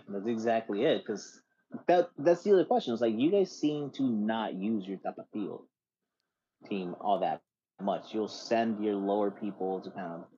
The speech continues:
warm up, and that's it. So I feel like that's a big miss.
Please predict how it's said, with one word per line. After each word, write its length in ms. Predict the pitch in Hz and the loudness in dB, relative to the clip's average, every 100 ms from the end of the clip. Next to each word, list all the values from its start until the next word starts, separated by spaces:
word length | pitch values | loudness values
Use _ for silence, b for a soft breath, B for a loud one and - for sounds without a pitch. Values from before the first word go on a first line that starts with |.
| - | -14
warm 540 | 92 98 104 98 95 | -8 -4 -2 0 0
up, 260 | 107 98 - | 0 0 -4
and 160 | 87 | -6
that's 260 | 90 90 - | -4 -4 -4
it. 220 | 104 - - - _ _ _ _ _ - | -4 -4 -10 -20 _ _ _ _ _ -20
So 840 | - 110 101 98 95 90 90 87 _ - | -4 0 2 2 0 -2 -6 -10 _ -6
I 120 | 98 | -4
feel 200 | - 135 | 0 2
like 140 | 117 | 4
that's 200 | 107 - | 2 -2
a 160 | 87 87 - _ _ | -4 -8 -14 _ _
big 280 | 117 98 90 90 | 0 2 0 -4
miss. 680 | 90 110 123 85 80 - | -4 0 0 -2 -8 -16